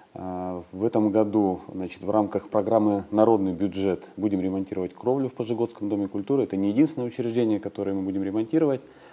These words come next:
Также по народному бюджету заменена будет кровля в Нижней Вачи. И по соглашению с Монди в Кужбе прово-, будем проводить работы также по замене кровли.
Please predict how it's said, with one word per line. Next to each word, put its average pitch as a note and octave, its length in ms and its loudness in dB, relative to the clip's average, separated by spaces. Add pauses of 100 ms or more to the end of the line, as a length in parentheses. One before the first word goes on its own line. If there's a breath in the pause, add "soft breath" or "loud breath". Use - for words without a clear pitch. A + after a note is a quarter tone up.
(120)
Также G2+ 240 0
по G2 120 0
народному G2+ 320 2
бюджету F#2+ 440 -2
заменена G2 380 0
будет F2+ 160 -4
кровля F#2 300 -2
в F2+ 40 -2
Нижней C3+ 300 0
Вачи. A#2 500 0 (120)
И B2+ 260 -2 (340 loud breath)
по A#2 120 -2
соглашению G#2 500 -2
с G2+ 100 -12
Монди A#2+ 300 0
в G#2 80 -4
Кужбе G2 340 -2
прово-, F#2+ 280 -2
будем F#2+ 240 0
проводить F#2 320 -4
работы G#2+ 240 -2
также G#2+ 320 -2
по G#2+ 260 -2 (100)
замене F#2+ 480 -4 (380)
кровли. D#2+ 460 0